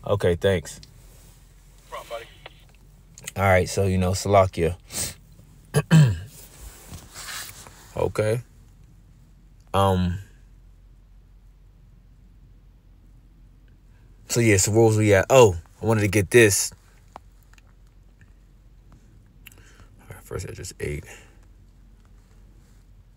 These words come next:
Speaker 1: Let's go to the book of Ecclesiasticus, chapter two,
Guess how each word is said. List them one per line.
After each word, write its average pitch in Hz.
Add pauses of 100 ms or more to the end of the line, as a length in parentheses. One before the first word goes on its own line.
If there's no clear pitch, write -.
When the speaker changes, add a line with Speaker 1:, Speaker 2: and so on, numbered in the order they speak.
(960)
Speaker 1:
Let's -
go 151
to 156
the 151
book 135
of 113
Ecclesiasticus, 113
chapter 95
two, 135